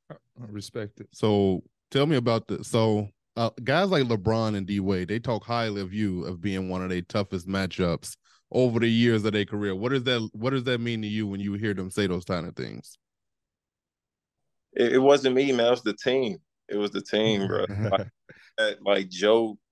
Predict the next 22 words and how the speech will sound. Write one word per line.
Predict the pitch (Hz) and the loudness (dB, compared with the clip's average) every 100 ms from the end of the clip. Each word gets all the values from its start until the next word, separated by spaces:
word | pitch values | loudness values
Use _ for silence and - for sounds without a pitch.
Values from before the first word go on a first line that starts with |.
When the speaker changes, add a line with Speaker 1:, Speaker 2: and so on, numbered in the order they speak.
| _ | _
Speaker 3:
putting | 110 107 | -6 -2
that | 104 95 | -2 2
battery | 101 107 107 107 107 | 4 4 2 -6 -8
in | 104 | -6
your | 104 | -6
back | 101 107 107 - _ _ _ _ _ | 2 4 4 0 _ _ _ _ _
and, | 101 101 107 98 90 - | -12 -10 -8 -8 -8 -4
and | 98 95 95 - - | -4 -2 -4 -10 -10
everybody | 98 107 104 101 104 | 0 2 6 4 4
on | 104 104 | 2 -4
the | |
same | - 101 101 101 - | -4 -4 -4 -2 0
page. | 107 107 104 - - _ _ _ _ - | 0 0 -4 -12 -20 _ _ _ _ -4
Like, | 92 90 92 - _ _ _ _ | 0 0 -2 -12 _ _ _ _
it's | - 98 | -6 -4
because | 104 117 101 | -2 2 4
they | 104 | 4
knew | 104 101 | 2 4
that | 95 | 4
I, | 95 - - _ - | 2 -4 -12 _ -16
I | |
competed | - - - 120 98 | -12 -8 -2 2 0